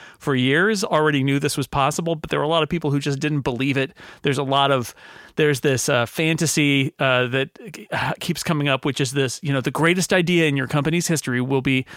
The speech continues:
uh, created when somebody at the coffee machine bumps into somebody who is getting something out of the refrigerator. And, you know, that can happen, but it mostly doesn't happen. And you can have those kind of serendipitous moments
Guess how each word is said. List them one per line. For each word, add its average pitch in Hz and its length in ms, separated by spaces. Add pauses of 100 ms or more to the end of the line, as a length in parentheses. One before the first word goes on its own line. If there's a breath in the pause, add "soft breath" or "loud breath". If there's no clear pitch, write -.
(280 loud breath)
uh, 135 260
created 165 600
when 139 380 (180 loud breath)
somebody 170 420
at 165 80
the - 80
coffee 175 400
machine 143 420
bumps 147 320
into 156 160
somebody 156 540
who 156 200
is 151 120
getting 156 240
something 160 320
out 156 200
of 170 80
the 147 80
refrigerator. 127 840
And, 120 160 (340 loud breath)
you 190 80
know, 202 200
that - 200
can 202 320
happen, 143 400
but 135 160
it 135 140 (100)
mostly 156 400
doesn't 127 320
happen. 113 460
And 120 140 (200 loud breath)
you 156 140
can 147 160
have 135 180
those 131 240
kind 131 200
of 110 40
serendipitous 117 640
moments 120 480